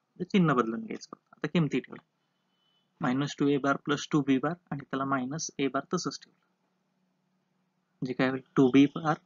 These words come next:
minus three ए बार झालं त्याचं उत्तर. वाटल्यास तुम्हाला ते थ्री ए bar पुढे घेऊ शकता, मायनस थ्री ए bar plus two B bar, म्हणजे ओळीनं पाहिजे असेल तर ए bar, बी bar, सी bar असं असतं, त्या पद्धतीने पाहिजे असेल तर ते पुढं मागे करू शकता.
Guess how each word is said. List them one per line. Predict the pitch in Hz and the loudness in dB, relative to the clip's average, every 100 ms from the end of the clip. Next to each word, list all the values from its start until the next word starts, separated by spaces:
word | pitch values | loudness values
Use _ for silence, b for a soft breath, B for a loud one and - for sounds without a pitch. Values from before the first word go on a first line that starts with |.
| - | 0
minus | 127 123 135 175 - - | 0 0 -4 -4 -8 -10
three | - 123 117 | 0 2 2
ए | |
बार | 113 - | 0 -8
झालं | _ _ _ | _ _ _
त्याचं | - - - | -12 -12 -14
उत्तर. | _ _ _ _ _ _ _ _ _ _ _ _ - | _ _ _ _ _ _ _ _ _ _ _ _ -4
वाटल्यास | 147 156 147 156 | -2 0 0 2
तुम्हाला | 147 147 151 | 2 2 0
ते | |
थ्री | 143 - 143 139 | -2 0 4 4
ए | 139 | 4
bar | 139 - | 2 2
पुढे | 135 127 | 2 2
घेऊ | 127 | 0
शकता, | - 127 - - _ - | -2 -8 -6 -10 _ -6
मायनस | 127 135 - | -6 -6 -14
थ्री | - 139 | 0 2
ए | 131 | 4
bar | 127 127 - | 2 0 -4
plus | 160 - 175 | -4 -2 0
two | 139 | 4
B | 120 - | 2 0
bar, | - _ _ 165 | -10 _ _ -2
म्हणजे | 180 | 2
ओळीनं | 170 151 151 | 4 6 6
पाहिजे | 147 127 123 | 6 4 2
असेल | - 127 | 0 0
तर | 131 | 2
ए | 123 | 2
bar, | 123 120 | 0 4
बी | 127 | 4
bar, | 123 120 | 4 0
सी | - 123 | 0 -2
bar | - 127 | -2 -4
असं | - 131 | -6 -8
असतं, | - 131 | -2 -2
त्या | 135 | -2
पद्धतीने | 127 127 131 135 139 | -2 -2 -2 -6 -2
पाहिजे | 135 139 | -2 -2
असेल | - 135 | -4 -6
तर | 165 | -2
ते | - | 0
पुढं | 202 143 123 | 4 4 4
मागे | 117 120 | 2 -2
करू | - - | -4 -8
शकता. | _ _ | _ _